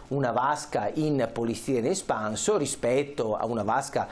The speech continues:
eh, tradizionale in, eh, acrilico, insomma, e via,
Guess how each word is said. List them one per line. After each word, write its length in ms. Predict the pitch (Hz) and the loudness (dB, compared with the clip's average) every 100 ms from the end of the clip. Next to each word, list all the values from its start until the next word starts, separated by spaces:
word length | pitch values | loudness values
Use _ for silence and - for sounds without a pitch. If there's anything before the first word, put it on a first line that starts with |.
| - - - | -10 -14 -6
eh, 300 | 113 110 - | -4 -4 -2
tradizionale 880 | 139 131 143 151 135 123 139 143 120 | -2 0 -2 0 0 2 2 2 2
in, 300 | 113 113 110 | 0 0 0
eh, 680 | 110 104 101 98 101 98 98 | 0 -2 -2 -2 -4 -2 -2
acrilico, 720 | 101 - - 165 165 123 120 | -4 -2 2 2 2 0 -2
insomma, 340 | 107 - 110 151 | -2 -2 0 0
e 80 | |
via, 360 | 156 110 156 | 0 2 2